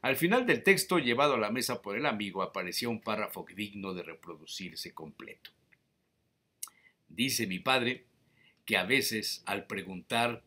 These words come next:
que qué había para comer, mi abuela les decía, 'Arroz.' '¿Arroz con qué?', preguntaban los niños.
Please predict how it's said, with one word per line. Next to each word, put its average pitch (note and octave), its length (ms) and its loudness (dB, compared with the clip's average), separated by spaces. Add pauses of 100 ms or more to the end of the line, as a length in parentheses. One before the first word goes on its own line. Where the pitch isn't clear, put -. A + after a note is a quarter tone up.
que - 260 -8
qué C#3+ 220 4
había G2+ 420 2
para E2 240 -8
comer, G2+ 420 -6 (340)
mi G2 140 -4
abuela G2 360 0
les E2+ 240 -6
decía, - 480 -8 (800)
'Arroz.' G2 560 -4 (680)
'¿Arroz C3+ 380 4
con G#2 220 -6
qué?', D3+ 200 2
preguntaban F2+ 680 -6
los - 180 -16
niños. - 500 -20